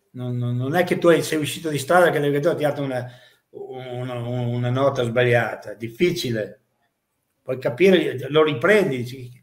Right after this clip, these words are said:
"Sì, può succedere", però hai capito, c'è sempre un po' di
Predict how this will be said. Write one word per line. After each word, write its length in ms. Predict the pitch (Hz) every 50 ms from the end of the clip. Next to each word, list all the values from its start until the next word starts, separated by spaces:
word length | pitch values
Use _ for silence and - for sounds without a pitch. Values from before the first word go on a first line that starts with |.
| _ _
"Sì, 220 | - - 208 202
può 160 | - - 185
succedere", 720 | 185 185 170 - 170 185 180 175 151 139 135 123 110 95 - - - - - _ _ _ _
però 280 | - 170 165 185 196 202
hai 100 | 196 -
capito, 420 | 175 160 151 - 170 147 - -
c'è 40 | 147 135 139 151
sempre 180 | 156 156 165 170
un 100 | 160 -
po' 140 | - 165
di 100 | 156 156